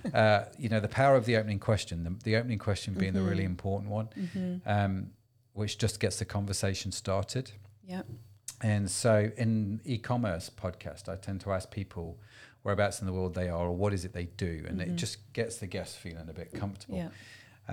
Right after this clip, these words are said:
Speaker 1: Um, on Push, uh, my bet, my favorite question is, if you could have a podcast and you could have anybody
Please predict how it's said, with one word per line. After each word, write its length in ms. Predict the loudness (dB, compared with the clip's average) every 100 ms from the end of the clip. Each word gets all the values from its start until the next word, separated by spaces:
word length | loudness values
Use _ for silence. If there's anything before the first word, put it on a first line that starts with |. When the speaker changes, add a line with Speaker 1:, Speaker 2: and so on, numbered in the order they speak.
| 0
Speaker 1:
Um, 220 | 0 -4 -12 _ _
on 220 | -2 -2 -4
Push, 640 | 0 2 2 0 -8 -10 -18 _ _ _ _
uh, 140 | -6 -6 -2
my 200 | 0 0
bet, 360 | 2 4 4
my 120 | 0
favorite 440 | -2 0 -2 -2 -8
question 420 | -6 -6 -6 -8
is, 440 | -8 -10 -12 -16 -18 -20 -14
if 260 | -14 -10
you 120 | -6 -4
could 180 | -4 -4
have 160 | -4
a 60 | -6
podcast 580 | -4 -6 -4 -8 -8 -8
and 100 | -6
you 80 | -6
could 120 | -4
have 180 | -4 -4
anybody 520 | -4 -4 -4 -4 -6